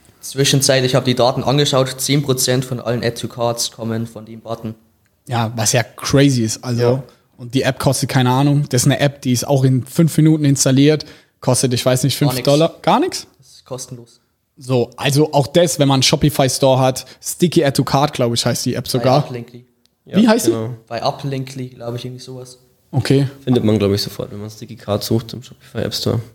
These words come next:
Speaker 2: Also wenn ihr da nochmal Fragen habt, dann könnt ihr auch Fabian Gmeindl und Samuel Hess gerne auf LinkedIn anschreiben. Die beantworten da gerne alle Fragen. Ähm, habt ihr noch was?
Speaker 1: Ja, ich
Speaker 2: Ja,
Speaker 1: hab noch
Speaker 2: okay.
Speaker 1: was. A Plus Content, Boxershorts.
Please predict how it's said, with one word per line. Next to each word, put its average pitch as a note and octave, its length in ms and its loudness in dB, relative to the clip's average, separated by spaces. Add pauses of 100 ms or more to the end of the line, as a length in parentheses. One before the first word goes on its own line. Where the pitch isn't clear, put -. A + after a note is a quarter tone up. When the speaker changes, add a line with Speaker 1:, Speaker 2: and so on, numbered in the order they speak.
(140)
Speaker 2:
Also B2+ 200 -2
wenn D3+ 120 2
ihr D3 100 4
da C#3 340 4
nochmal C#3 300 2
Fragen C#3 320 0
habt, C3+ 180 -6
dann B2+ 100 -6
könnt C3 180 -4
ihr B2 100 -2
auch A2+ 220 -8 (340)
Fabian F#3+ 560 2
Gmeindl F#3 580 4
und C#3 200 2
Samuel C#3+ 400 2
Hess D3+ 260 -2
gerne C3+ 220 2
auf A#2+ 200 -2
LinkedIn C#3 480 0
anschreiben. C#3+ 680 2
Die B2 260 2
beantworten B2+ 480 0
da A#2+ 80 -2
gerne A#2 320 -2
alle B2 180 -2
Fragen. B2+ 460 0 (540)
Ähm, D3 400 4 (420)
habt - 220 -2
ihr G3+ 60 6
noch A3+ 200 4
was? F3 300 2 (520)
Speaker 1:
Ja, C#3 160 -16 (220)
ich F3+ 100 -2
Speaker 2:
Ja, G3+ 140 2
Speaker 1:
hab D3 80 -6
noch C#3+ 140 0
Speaker 2:
okay. B2 160 -2
Speaker 1:
was. - 80 -10
A B2 100 0
Plus D#3+ 300 -8
Content, A#2 440 -12
Boxershorts. A#2 720 -10